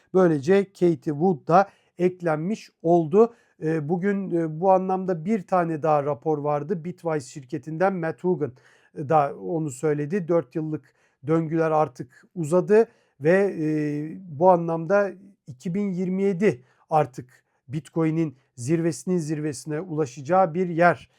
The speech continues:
diyor. Bernstein analistleri de benzer bir,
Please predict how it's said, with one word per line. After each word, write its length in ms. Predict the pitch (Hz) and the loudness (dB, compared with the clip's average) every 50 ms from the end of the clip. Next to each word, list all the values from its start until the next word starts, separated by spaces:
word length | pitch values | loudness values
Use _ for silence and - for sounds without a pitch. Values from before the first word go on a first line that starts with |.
| _ _ _ _ 120 | _ _ _ _ -2
diyor. 280 | 131 151 165 185 208 - - | 6 8 8 8 8 6 0
Bernstein 680 | 165 156 135 123 147 170 196 180 - - - 170 160 156 | -10 -10 2 4 6 6 6 4 0 -6 -6 -4 -4 -4
analistleri 640 | 156 151 156 156 156 147 131 - - 156 156 151 143 147 | -4 -4 -4 -4 -6 -8 -10 -12 -8 -6 -6 -4 -2 0
de 160 | 190 202 196 _ _ _ _ _ | -2 -2 -2 _ _ _ _ _
benzer 500 | - 147 156 165 165 156 202 196 180 156 | -2 0 0 2 4 6 6 6 6 6
bir, 180 | 156 196 - - | 2 -2 -4 -6